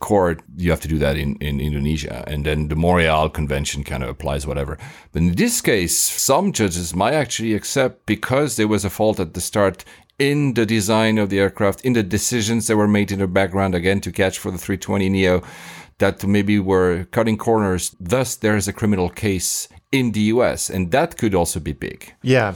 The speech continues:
Speaker 2: uh, absolutely. And I think also the nationality of some of the, of the victims as well plays into that. So it'll be very interesting to see how these pan out.
Speaker 1: Anything else you wanna add about this in this episode?
Speaker 2: No, I, again,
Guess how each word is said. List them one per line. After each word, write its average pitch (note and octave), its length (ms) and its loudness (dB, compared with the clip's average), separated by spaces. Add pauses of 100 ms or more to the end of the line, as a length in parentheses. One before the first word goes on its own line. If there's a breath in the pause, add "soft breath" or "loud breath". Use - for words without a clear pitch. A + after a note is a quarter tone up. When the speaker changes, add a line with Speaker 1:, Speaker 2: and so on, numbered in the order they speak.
(140)
Speaker 2:
uh, A#2 40 -2
absolutely. A#2 1040 2
And G#2+ 100 4
I A2 80 2
think A2+ 300 -2
also A2 280 2
the G2+ 120 0
nationality G2+ 600 2
of F#2+ 100 0
some G#2 160 -4
of F#2 100 -2
the, F#2 260 0 (540 loud breath)
of G2+ 140 -4
the G2 80 -4
victims A2 440 0
as F#2+ 160 -2
well A2 200 4
plays A2 340 2
into G#2+ 240 -2
that. G2+ 260 2
So G2 480 2 (320 loud breath)
it'll A2+ 200 0
be G#2+ 160 2
very A2+ 260 4
interesting G#2 300 -4
to F#2+ 80 -2
see G2 560 2
how G2 220 0
these F#2+ 220 0
pan F#2 380 -4
out. F2+ 220 -2 (580 loud breath)
Speaker 1:
Anything G#2+ 260 2
else A#2+ 200 2
you A2 60 2
wanna A2 160 4
add A2 200 4
about G#2+ 220 2
this A#2+ 220 -2
in A2 100 -2
this G#2+ 180 -6
episode? A#2 320 -8
Speaker 2:
No, C#3 380 4
I, B2 140 4
again, A#2 580 2